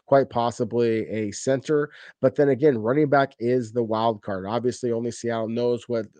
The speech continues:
uh, what they know about Chris Carson. Um, i-, if they feel confident in him, then I don't think you necessarily have to invest a, a, a draft pick in a running back.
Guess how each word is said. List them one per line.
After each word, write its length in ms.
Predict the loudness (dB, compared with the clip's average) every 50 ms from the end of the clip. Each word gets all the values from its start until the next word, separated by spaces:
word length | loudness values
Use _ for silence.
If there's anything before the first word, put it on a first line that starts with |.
| -14 -12
uh, 160 | -10 -8 -8
what 280 | -4 -2 -4 -4 -2 _
they 180 | 0 0 0
know 280 | 0 -2 -2 -2 -2 -4
about 320 | -4 -4 -6 -6 -6 -8 _ _ -20 -20 _ _
Chris 220 | -6 -6 -6 -4
Carson. 500 | -2 0 0 0 0 -2 -4 -6 -6 -6 -12 _ -20 -20 -20 _
Um, 320 | -6 -6 -4 -4 -4 -4 0
i-, 160 | 0 0 2 2
if 180 | 0 -2 0
they 120 | -2 -4 -2
feel 160 | -2 -4 -4
confident 540 | -2 0 0 0 0 0 0 0 0 2 2
in 80 | 0
him, 120 | 0 0 0
then 120 | 0 2
I 20 | 2
don't 160 | 2 0 -2
think 140 | -8 -10 -6
you 100 | -2 -2
necessarily 560 | -2 -2 -2 -6 -2 0 0 2 2 0 0
have 220 | -2 -4 -4 -6 _
to 140 | -4 -4
invest 340 | -2 0 0 -2 -2 0 0
a, 260 | 2 2 2 2 0 -2 -6 -18 -20 _ 2
a, 360 | 2 2 4 2 0 0 0
a 60 | -2
draft 320 | 0 2 0 0 0 -2 _
pick 200 | -4 -4 0 0
in 100 | 0 0
a 40 | 2
running 280 | 2 2 2 0 0
back. 240 | -2 -4 -8 -8